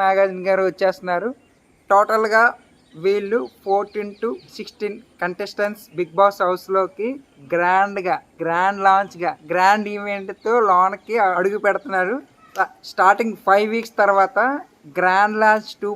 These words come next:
పాయింట్ ఫోర్ అంటే ఎక్స్ కంటెస్టెంట్స్ని అయితే ఎవరెవరు ఉన్నారో వాళ్ళనైతే తీసుకురాబోతున్నారు. అంటే లాస్ట్ సీజన్, అదే I mean సీజన్ వన్ నుంచి సీజన్ సెవెన్ దాకా ఎవరెవరు ఉన్నారో ఒక్కొక్కరిని అప్రోచ్ అవుతున్నారు. వాళ్ళందరినీ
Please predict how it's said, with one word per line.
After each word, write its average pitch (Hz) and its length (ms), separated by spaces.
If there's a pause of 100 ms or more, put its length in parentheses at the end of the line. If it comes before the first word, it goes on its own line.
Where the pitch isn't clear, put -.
పాయింట్ 196 340
ఫోర్ 185 180 (340)
అంటే 226 360 (140)
ఎక్స్ - 180 (120)
కంటెస్టెంట్స్ని 196 840 (720)
అయితే 220 160 (100)
ఎవరెవరు 202 460
ఉన్నారో 202 240 (100)
వాళ్ళనైతే 190 480 (100)
తీసుకురాబోతున్నారు. 190 840
అంటే 185 160 (160)
లాస్ట్ 185 340
సీజన్, 196 380
అదే 185 160 (160)
I 175 120
mean 190 140 (420)
సీజన్ 196 400
వన్ 202 220
నుంచి 208 220 (100)
సీజన్ 190 340 (120)
సెవెన్ 190 220 (100)
దాకా 185 240 (240)
ఎవరెవరు 196 440
ఉన్నారో 185 300 (360)
ఒక్కొక్కరిని 214 600
అప్రోచ్ 196 380
అవుతున్నారు. 190 400 (480)
వాళ్ళందరినీ 185 600